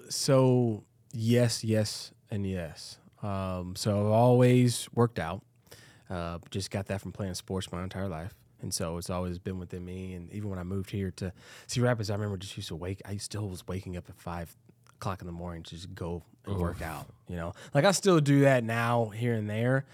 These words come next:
Speaker 1: but I was just still so trained just <clears throat> from waking up early for college football to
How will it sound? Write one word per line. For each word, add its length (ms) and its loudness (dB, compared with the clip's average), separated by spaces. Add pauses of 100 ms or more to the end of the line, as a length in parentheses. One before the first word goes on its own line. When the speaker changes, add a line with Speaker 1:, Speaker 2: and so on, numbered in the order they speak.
(320)
Speaker 1:
but 220 6
I 120 6
was 460 2
just 240 0
still 340 0
so 260 -2
trained 600 -4
just 240 -6
<clears throat> 240 -8
from 140 -4
waking 340 -2
up 200 -4
early 240 -2
for 140 -12
college 380 -8
football 440 -6
to 140 -8